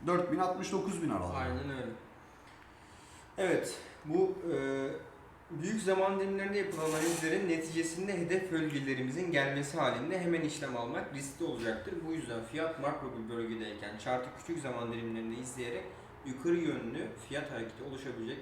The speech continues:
Speaker 2: öncü yapıları takip etmek gerekebilir. Gayet çok
Speaker 1: Yani
Speaker 2: temiz
Speaker 1: makro bir bölgeye geldi fiyat. Ee, izliyoruz. Hemen atlamıyoruz trene. Ee, makro bir bölgeyi izlerken tabii kısa zaman dilimlerinde izlememiz gerekiyor. İzlerken, e,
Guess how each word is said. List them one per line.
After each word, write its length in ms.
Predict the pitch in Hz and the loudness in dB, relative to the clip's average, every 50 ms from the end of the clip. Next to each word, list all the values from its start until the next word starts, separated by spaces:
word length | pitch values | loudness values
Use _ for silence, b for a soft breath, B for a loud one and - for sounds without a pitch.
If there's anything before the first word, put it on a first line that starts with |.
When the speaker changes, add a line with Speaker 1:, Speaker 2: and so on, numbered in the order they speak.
| - - | -8 -8
Speaker 2:
öncü 240 | 139 135 139 139 139 143 | -6 -6 -6 -6 -6 -6
yapıları 340 | 127 - 120 127 151 156 - | -6 -6 -6 -6 -6 -6 -6
takip 240 | - 135 127 - 117 | -4 -6 -6 -6 -6
etmek 360 | 113 113 - 175 185 143 123 | -8 -8 -6 -8 -8 -6 -6
gerekebilir. 540 | 135 131 127 123 - 123 110 101 - - - - - - - - - - - - - - - - | -6 -6 -4 -6 -6 -6 -8 -8 -10 -12 -14 -16 -16 -18 -18 -18 -20 -20 -20 -20 -20 -16 -10 -6
Gayet 260 | 147 110 110 - - - - - - - - - - - - - - | -4 -2 -2 -2 -2 -4 -8 -12 -16 -18 -18 -18 -18 -18 -16 -10 -8
çok 140 | 147 - | -6 -4
Speaker 1:
Yani 120 | 147 143 143 | 0 4 6
Speaker 2:
temiz 160 | 165 170 - | 8 8 8
Speaker 1:
makro 200 | 175 180 170 160 | 8 6 6 8
bir 140 | 180 170 165 | 8 8 8
bölgeye 360 | 165 160 160 165 160 165 160 | 8 6 6 6 6 6 8
geldi 280 | 165 165 160 156 151 151 | 10 10 10 8 8 4
fiyat. 440 | - 143 135 - - - - - - - - 120 | 2 0 0 0 -2 -4 -6 -8 -10 -12 -8 -4
Ee, 380 | 120 120 117 117 110 - 143 | -2 0 0 -2 -2 0 0
izliyoruz. 640 | 147 151 139 139 165 165 139 117 - - - - - - - - | 2 2 4 6 6 8 8 6 4 0 -2 -6 -8 -12 -12 -8
Hemen 200 | - 127 139 131 | -2 0 2 4
atlamıyoruz 600 | 131 131 131 - 151 147 143 131 117 - - - - - | 4 4 4 4 2 4 4 2 0 0 -2 -4 -6 -6
trene. 220 | 107 107 104 104 120 - - B B B B B B B B B B 110 | -6 -4 -4 -4 -4 -4 -6 B B B B B B B B B B 0
Ee, 240 | 110 107 107 107 120 | 2 4 4 4 6
makro 260 | 143 151 156 - 151 139 139 135 | 6 6 6 4 2 2 0 2
bir 80 | 135 139 | 2 4
bölgeyi 460 | 139 131 123 127 127 127 127 - - - - - - | 6 6 6 6 6 4 4 4 0 -2 -4 -6 -4
izlerken 580 | 123 120 120 120 120 120 120 - - - 120 117 101 101 - - | -2 -2 -2 2 4 4 4 4 4 2 0 0 -2 -2 -4 -4
tabii 240 | - 120 117 120 120 - - - - | -2 0 0 0 0 0 -4 -6 -6
kısa 200 | - - - 135 | -4 -2 2 2
zaman 340 | 131 127 123 123 123 123 123 | 4 4 4 4 4 4 2
dilimlerinde 560 | 120 120 123 120 120 120 120 120 120 123 123 | 2 2 4 4 6 4 4 4 4 4 2
izlememiz 520 | 117 113 110 110 104 104 104 101 101 101 - | 2 2 0 0 0 0 2 0 0 -2 0
gerekiyor. 460 | 104 101 101 101 - - 131 139 - - - B B B B B B B B B - | 0 2 2 2 0 0 0 0 0 -2 -4 B B B B B B B B B -4
İzlerken, 480 | 185 175 180 190 180 165 - 156 156 | -2 2 4 6 6 6 4 4 2
e, 340 | - - - - - 113 110 | 2 0 -2 -4 -6 -4 -2